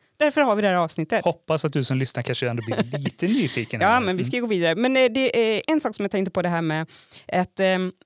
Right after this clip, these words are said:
Speaker 1: webbflöden fanns ju, eh, för många år sedan redan.
Speaker 2: Mm.
Speaker 1: Sen kom ju sociala medier.
Speaker 2: Mm.
Speaker 1: Och många sociala medier i början, innan de började stänga sig, eh,
Speaker 2: Precis.
Speaker 1: väldigt mycket,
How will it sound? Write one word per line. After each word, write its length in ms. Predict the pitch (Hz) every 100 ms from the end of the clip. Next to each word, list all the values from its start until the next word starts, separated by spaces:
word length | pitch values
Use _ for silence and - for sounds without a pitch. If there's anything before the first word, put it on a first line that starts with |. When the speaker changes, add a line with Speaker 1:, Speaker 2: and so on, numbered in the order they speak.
| _ _ _ _ _ _ _ _ _ _ _ 208
Speaker 1:
webbflöden 540 | 277 220 285 262 262
fanns 320 | 180 151 -
ju, 140 | 180 269 - _ _ _ -
eh, 200 | 147 -
för 240 | - -
många 240 | 185 165 156
år 120 | 147
sedan 240 | - 180
redan. 360 | 196 175 170 285 - _
Speaker 2:
Mm. 240 | 131 143 214
Speaker 1:
Sen 180 | - 269
kom 240 | 240 190
ju 60 | 185
sociala 460 | 180 - 170 165
medier. 560 | 180 175 170 262 233 330 - _ _ 127
Speaker 2:
Mm. 220 | 127 170 - _ _ _ _ _ _ _ _ _ _ -
Speaker 1:
Och 280 | 202 208 - -
många 520 | 202 240 220 185 214
sociala 420 | 240 285 330 277
medier 540 | 254 196 165 160 175 175
i 80 | 196
början, 760 | 170 220 190 175 262 233 269 302
innan 320 | - 190 180
de 140 | 175 170
började 240 | 165 160
stänga 840 | - - - 233 208 185 170 185
sig, 360 | 214 - 277 277 285 _ _ _ -
eh, 60 | 185
Speaker 2:
Precis. 220 | 175 135
Speaker 1:
väldigt 240 | 190 165
mycket, 320 | 180 - 143